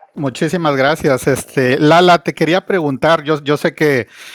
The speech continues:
que el foro es de Mario y, y Luis, pero en este tema en particular,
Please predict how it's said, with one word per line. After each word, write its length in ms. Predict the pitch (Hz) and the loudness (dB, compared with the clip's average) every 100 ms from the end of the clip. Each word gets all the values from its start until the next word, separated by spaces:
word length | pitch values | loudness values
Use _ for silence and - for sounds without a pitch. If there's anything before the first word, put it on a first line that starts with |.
| - | -6
que 100 | 139 | -2
el 120 | 123 | -2
foro 380 | - 143 143 143 | 0 0 2 2
es 140 | 143 | 0
de 100 | 143 | 0
Mario 480 | 135 131 131 139 139 | 0 0 0 0 -2
y, 140 | 123 113 | -2 -2
y 200 | 123 110 | -4 -2
Luis, 360 | 120 131 135 | -2 -2 -4
pero 240 | - 123 117 | -4 -2 -2
en 100 | 123 | -2
este 240 | 143 165 | -2 -2
tema 240 | - 147 | -2 -4
en 100 | 147 | -4
particular, 680 | 131 127 - - 120 131 135 | -4 -6 -8 -6 -2 0 -2